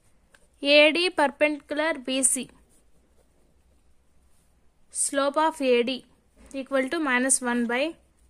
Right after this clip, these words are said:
slope of B C. మైనస్ వన్ by. Slope of బీసీ ఏంటి? వన్ బై టూ. దీన్ని రెసిప్రోకల్ చేస్తే మైనస్ టూ బై వన్.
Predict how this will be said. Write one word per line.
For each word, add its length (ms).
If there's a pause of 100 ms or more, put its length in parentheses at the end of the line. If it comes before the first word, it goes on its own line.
(760)
slope 420
of 340
B 180
C. 240 (1400)
మైనస్ 360
వన్ 220
by. 100 (840)
Slope 300
of 140
బీసీ 240 (100)
ఏంటి? 240 (280)
వన్ 200
బై 80 (120)
టూ. 80 (1400)
దీన్ని 280
రెసిప్రోకల్ 560
చేస్తే 280 (220)
మైనస్ 320
టూ 160
బై 80 (120)
వన్. 140